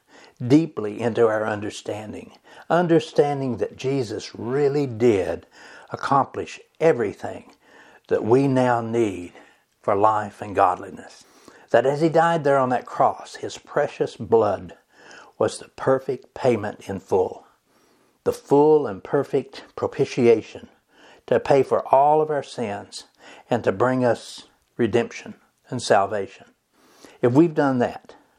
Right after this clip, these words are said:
if we have done that, folks, then these simple words of this simple requirement given in First Corinthians chapter two is coming true for us, that our eyes can now begin to see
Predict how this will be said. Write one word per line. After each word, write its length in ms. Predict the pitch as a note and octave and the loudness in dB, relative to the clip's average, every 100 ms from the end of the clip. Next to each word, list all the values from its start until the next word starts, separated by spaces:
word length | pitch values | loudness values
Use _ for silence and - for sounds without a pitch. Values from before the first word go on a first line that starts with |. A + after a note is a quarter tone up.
| _ _ _ _ _ | _ _ _ _ _
if 100 | - | -2
we 220 | G2 A#2 D#3 | 2 6 6
have 200 | D#3 C3+ | 6 2
done 220 | C3 B2+ | 0 2
that, 260 | A#2+ - | 0 0
folks, 440 | - F2+ E2+ - - | -6 -8 -8 -14 -10
then 320 | - G2 G2+ | -4 -4 -2
these 340 | G#2 A2+ A#2 | 0 2 0
simple 320 | - A#2 A#2 A#2+ | -2 -4 -2 0
words 500 | G#2+ F#2 G2 G2 - - - - - | 4 4 2 -6 -18 -20 -20 -20 -6
of 220 | - F2+ G2 | -2 -2 2
this 360 | A2+ G#2+ - - | 0 0 -6 -14
simple 420 | - - A2+ A#2+ A#2 | -10 -4 -2 0 0
requirement 640 | A#2 - A#2+ G#2 G2+ - | 0 0 0 0 -4 -6
given 280 | - G#2+ G#2+ | -2 -2 -2
in 240 | G2+ G2 - - - _ _ _ _ | -6 -8 -14 -20 -20 _ _ _ _
First 280 | - C3 - | 0 0 -2
Corinthians 500 | C#3 B2 A2 A2+ G2 | -6 -6 -6 -8 -8
chapter 440 | - B2+ A2+ - | -4 -2 -2 -4
two 500 | F#2+ - A#2+ G2 G2 - _ _ - _ - | -14 -2 0 0 -4 -14 _ _ -20 _ -10
is 160 | G#2+ | -8
coming 340 | - B2 A2 A2+ | -4 -2 -2 -6
true 260 | - A2 | -4 -4
for 220 | G2 A2 G2 | -2 0 0
us, 340 | G2 - - - _ _ - - - _ | -2 -8 -20 -20 _ _ -20 -20 -20 _
that 160 | A2 | 2
our 160 | A2+ A2 | 4 2
eyes 720 | - A#2+ A#2 G2+ G2 G2 - - _ _ | -2 0 0 -2 -8 -14 -16 -20 _ _
can 180 | - G2+ | -6 -4
now 220 | G#2 A2 | -2 0
begin 420 | G#2 G2+ A2 G2+ | -2 -4 -6 -6
to 140 | G2 - | -10 -16
see 600 | - - G#2 G#2 G#2 | -12 -8 -6 -8 -12